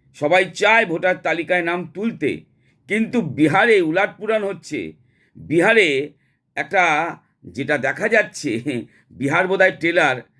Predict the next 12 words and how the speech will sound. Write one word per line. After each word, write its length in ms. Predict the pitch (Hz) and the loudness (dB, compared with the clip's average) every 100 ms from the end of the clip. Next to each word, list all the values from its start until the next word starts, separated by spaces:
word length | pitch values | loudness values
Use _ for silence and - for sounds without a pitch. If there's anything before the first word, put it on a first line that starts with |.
| _ - | _ -8
পিকচারটা 520 | 147 - 170 165 165 | -8 -2 -2 0 -2
বোধহয় 200 | 160 156 | 0 2
দেখা 260 | 143 143 | 0 2
যাবে 200 | 151 147 | 2 2
পশ্চিমবঙ্গে। 720 | 135 143 143 160 143 101 87 80 - _ _ _ _ _ - | 0 -4 -6 -6 -4 -4 -8 -12 -18 _ _ _ _ _ -12
ওখানে 320 | 131 170 190 | -2 2 2
যদি 160 | 185 190 | 2 -2
দু 160 | 151 | 2
লাখ 200 | 165 185 | 2 2
মানুষ 260 | 190 196 170 | 0 -4 -4
এটা 220 | 160 190 | 0 2
বলে, 300 | 180 160 127 | 4 2 0